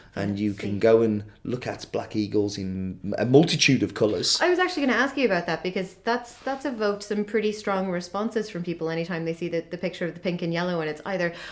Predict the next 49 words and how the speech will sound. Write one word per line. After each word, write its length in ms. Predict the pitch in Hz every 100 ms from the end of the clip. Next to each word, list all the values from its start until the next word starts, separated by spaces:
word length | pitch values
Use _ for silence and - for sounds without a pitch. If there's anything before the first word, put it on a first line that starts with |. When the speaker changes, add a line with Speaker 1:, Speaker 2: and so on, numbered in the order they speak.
| -
Speaker 2:
"Oh 100 | 285
my 140 | 285 254
God, 160 | 269
that's 160 | 233 240
incredible, 520 | 240 - - 196 214
it's 120 | 190
amazing, 480 | 220 233 285 208 185
I 80 | 220
want 220 | 262 226
one 120 | 254
like 200 | 277 285
it," 120 | 214
or 140 | - 185
it's 140 | 185
like, 180 | 170 - - - - -
what 140 | 196
have 140 | 294 156
you 140 | 147 139 -
done? 680 | 202 294 247 170 151 151 165 - -
Speaker 1:
So 140 | - 175
I 60 |
had 120 | 202
a 40 | 226
conversation 680 | 226 185 156 135 123 117
with 320 | 113 107 - -
Colin 260 | 107 117
about 300 | 104 90 85
this, 440 | 87 82 - - -
kind 180 | - 95
of 100 | 95
like, 200 | 95 -
'cause 100 | -
I, 80 | 143
I, 180 | 156 170
I 160 | 135
actually 240 | 143 - 110
really 180 | 104 87
like 320 | 92 85 -
it. 80 | 80
I, 120 | 92
Speaker 2:
Yeah. 180 | 190 98
Speaker 1:
I'm 80 | 101
on 100 | 95
the 60 |
like 340 | 87 85 87 -
it 120 | -
side, 320 | - 82 82
but, 200 | 92 - - - - -
um, 280 | 107 107